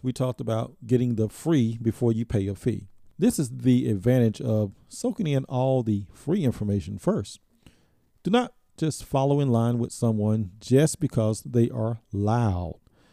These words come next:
Follow those who are smart, have knowledge, experience, and can deliver what is expected. When starting your business or making changes in your life, you will receive a lot of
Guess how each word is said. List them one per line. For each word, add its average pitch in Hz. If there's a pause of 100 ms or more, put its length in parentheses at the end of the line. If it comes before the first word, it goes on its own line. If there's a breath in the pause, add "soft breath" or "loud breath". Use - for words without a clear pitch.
(300 soft breath)
Follow 165
those 135
who 120
are 104
smart, - (320)
have 220
knowledge, 214 (100)
experience, 170 (320 soft breath)
and 160
can 151
deliver 120
what 107
is 110
expected. - (480 soft breath)
When 143
starting 202
your 147
business 127 (120)
or 233
making 226
changes 165
in 160
your 151
life, 160 (420 soft breath)
you 165
will 196
receive 160
a 127
lot 131
of 123